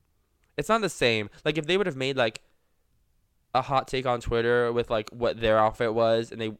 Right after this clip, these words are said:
did something else, and they didn't go, and they, like, posted a whole little paragraph explaining it,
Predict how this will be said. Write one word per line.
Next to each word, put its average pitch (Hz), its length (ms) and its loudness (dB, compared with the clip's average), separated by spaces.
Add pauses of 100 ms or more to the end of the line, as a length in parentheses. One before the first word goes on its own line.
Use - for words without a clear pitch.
(160)
did 110 160 -6
something 120 280 -6
else, 101 340 -4
and 110 80 -10
they 107 60 -6
didn't 107 280 -8
go, 104 340 0
and 110 100 -6
they, 107 80 0
like, 107 240 -2
posted 110 280 2
a - 40 -4
whole 113 100 -4
little 107 100 -2
paragraph 107 400 -2
explaining 110 480 -4
it, 123 180 -4